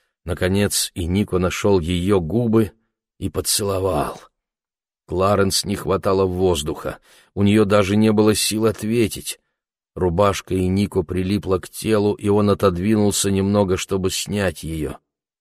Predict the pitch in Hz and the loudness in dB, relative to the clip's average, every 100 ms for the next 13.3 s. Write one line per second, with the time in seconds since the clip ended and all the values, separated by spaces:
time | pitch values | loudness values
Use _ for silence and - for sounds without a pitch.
0 | _ _ _ 87 95 - - 104 98 87 | _ _ _ -2 0 0 -2 -4 -2 -4
1 | 82 90 92 90 - 90 98 95 90 - | -2 0 0 0 -2 -4 -2 0 0 -2
2 | - 90 85 - 104 92 90 95 92 104 | -2 -4 -4 -6 -6 -2 0 0 0 -2
3 | - 92 78 85 - 90 98 95 90 - | -2 -4 -4 -6 -4 -2 -2 -2 -4 -6
4 | 95 - 98 101 76 - _ _ _ _ | -8 -6 -2 -2 -4 -12 _ _ _ _
5 | _ _ _ - 78 80 90 98 98 95 | _ _ _ -12 -10 -8 -8 -6 -4 -2
6 | 82 73 69 67 - _ _ _ _ 85 | -2 -2 -4 -8 -14 _ _ _ _ -2
7 | 87 95 87 85 85 98 95 82 87 78 | 0 2 2 0 0 0 0 0 -4 -2
8 | 90 - 92 98 92 - - - 90 95 | -2 -2 -2 0 0 -4 -8 -10 -4 0
9 | 101 98 95 80 95 90 95 85 78 - | 2 2 0 -2 -4 0 0 0 -4 -12
10 | _ _ _ _ _ _ 82 85 95 98 | _ _ _ _ _ _ -6 -4 -2 2
11 | 95 95 104 - 90 - 90 - - 98 | 2 2 0 0 -4 -6 -6 -6 -4 -2
12 | 92 87 - - - - 92 101 107 117 | 0 -2 -4 -8 -12 -6 -4 -2 -2 -2
13 | 85 82 | -4 -6